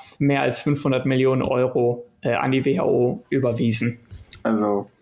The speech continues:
Speaker 2: hat Deutschland im Prinzip mehr an die W H O überwiesen als die Europäische Kommission. Das ist ja schon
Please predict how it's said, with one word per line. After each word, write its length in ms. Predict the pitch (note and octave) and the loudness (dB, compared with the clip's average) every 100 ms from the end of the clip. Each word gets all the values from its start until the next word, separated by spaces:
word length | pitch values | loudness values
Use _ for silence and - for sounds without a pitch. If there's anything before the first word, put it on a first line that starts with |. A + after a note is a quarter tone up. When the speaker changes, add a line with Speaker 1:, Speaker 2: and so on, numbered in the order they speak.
| _ - - _ _ _ A2 | _ -20 -20 _ _ _ -6
Speaker 2:
hat 240 | A#2 A#2 | -6 -2
Deutschland 320 | A2+ A2 G#2+ | -2 0 0
im 80 | G#2+ | 0
Prinzip 720 | - A2+ A2 - A#2 A2+ - - _ _ | 0 0 0 2 2 0 -6 -18 _ _
mehr 760 | A2 A2 A2+ A#2 A2+ A2+ - - _ _ _ | 4 4 4 2 2 0 -2 -12 _ _ _
an 160 | A2 A2 | 0 2
die 120 | G#2+ | 2
W 140 | A2 | 2
H 80 | G#2+ | 2
O 160 | A#2 A2 | 2 0
überwiesen 640 | G#2 G#2 G2 A2 G#2+ G#2 | 0 0 2 2 4 2
als 420 | - G2+ G2+ - | 2 0 -2 -6
die 360 | - A2 G#2 - | -2 0 2 0
Europäische 500 | A2 G2 - A2+ A2 | -2 -2 -2 -2 -2
Kommission. 680 | - G2+ G2 - G2+ F#2+ - _ _ _ _ _ _ _ - | -4 -2 -2 -2 0 -2 -4 _ _ _ _ _ _ _ -8
Das 160 | G2+ | -8
ist 60 | - | -4
ja 80 | G#2+ | -4
schon 600 | - A#2 A#2 B2 B2 | -2 0 2 2 0